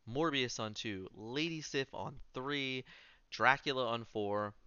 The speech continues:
modoc on five, and of course, turn six is Chavez and Swarms, discarding the Apocalypse to the Dracula in the endgame. Uh, has a lot of straightforward gameplay, which is what I love and enjoy.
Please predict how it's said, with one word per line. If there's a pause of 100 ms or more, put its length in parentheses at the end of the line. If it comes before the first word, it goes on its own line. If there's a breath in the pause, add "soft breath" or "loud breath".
modoc
on
five, (380 loud breath)
and
of
course,
turn
six
is
Chavez
and
Swarms, (440 loud breath)
discarding
the
Apocalypse
to
the
Dracula
in
the
endgame. (360 loud breath)
Uh, (180)
has
a
lot
of (100)
straightforward
gameplay,
which
is
what
I
love
and
enjoy.